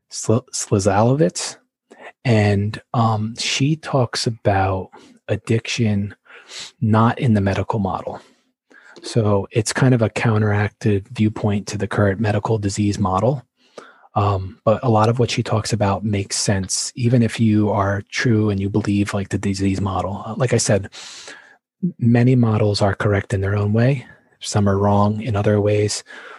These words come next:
Um, nothing fits one hundred percent. Um, and the medical model is just what's accepted. She, she kind of looks as it, looks at it as more of a,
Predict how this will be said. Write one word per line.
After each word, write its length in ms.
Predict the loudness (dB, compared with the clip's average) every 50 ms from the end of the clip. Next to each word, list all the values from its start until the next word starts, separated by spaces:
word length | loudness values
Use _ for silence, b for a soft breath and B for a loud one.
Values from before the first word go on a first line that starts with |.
| B B -2
Um, 320 | 0 0 0 0 -4 -4 -2
nothing 440 | 0 2 2 2 2 2 2 2 2
fits 420 | 0 0 2 2 2 2 -2 -4
one 120 | -2 0 0
hundred 280 | 2 0 0 -2 -2
percent. 400 | -2 -4 -2 0 0 0 0 0 B B B B B B B B _ _ _ _ _ _
Um, 360 | -6 -4 -2 -2 -2 -2 -2 0
and 100 | 2 4
the 60 | 4
medical 280 | 4 4 2 2 2
model 240 | 2 2 0 0 -2 -4
is 80 | -4
just 220 | -6 -6 -8 -6 -6
what's 360 | -6 -6 -6 -6 -8 -10 -8
accepted. 560 | -6 -6 -4 -6 -6 -4 -2 -2 -2 -2 B B B B B B
She, 320 | -6 -2 0 2 2 0 0
she 180 | 0 0 0
kind 220 | 2 4 4 4 4
of 100 | 4 2
looks 220 | 0 0 0 0
as 160 | 0 0 0
it, 100 | -2 -4 -2
looks 260 | 0 0 0 0 0 0
at 160 | 0 0 0
it 120 | 0 -2
as 180 | 0 -2 -2 0
more 240 | 0 0 0 2 0
of 160 | 0 0 0
a, 320 | -2 -2 -2 -4 -6 -8